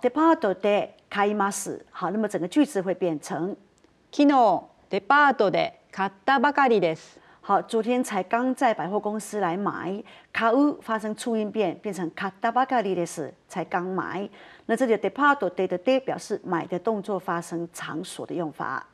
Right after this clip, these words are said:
Speaker 1: 好，再来。入学する。好，那么整个句子会变成
Speaker 2: 入学したばかりで、友達がまだいません。
Speaker 1: 好，这个入学したばかりで，这里的で的话是入学したばかりです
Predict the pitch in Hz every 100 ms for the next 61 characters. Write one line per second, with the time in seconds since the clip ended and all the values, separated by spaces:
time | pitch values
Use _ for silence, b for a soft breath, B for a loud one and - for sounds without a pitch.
0 | _ - 185 196 180 165 202 - b b
1 | b b _ - 247 277 269 254 262 -
2 | 320 349 - - - - - 214 285 311
3 | - - - 170 190 202 175 196 294 214
4 | 196 202 180 170 160 190 262 - _ b
5 | b b b _ 202 254 285 277 269 269
6 | - 269 233 262 240 202 170 160 - _
7 | _ - 196 214 254 247 247 233 233 -
8 | _ - 220 247 190 180 214 240 254 226
9 | - B B - 190 196 240 - - 269
10 | 294 294 294 - 226 208 - 196 190 175
11 | - 208 196 - 302 262 208 254 254 214
12 | 233 226 247 175 247 254 254 - 208 190
13 | 285 269 202 180 277 - -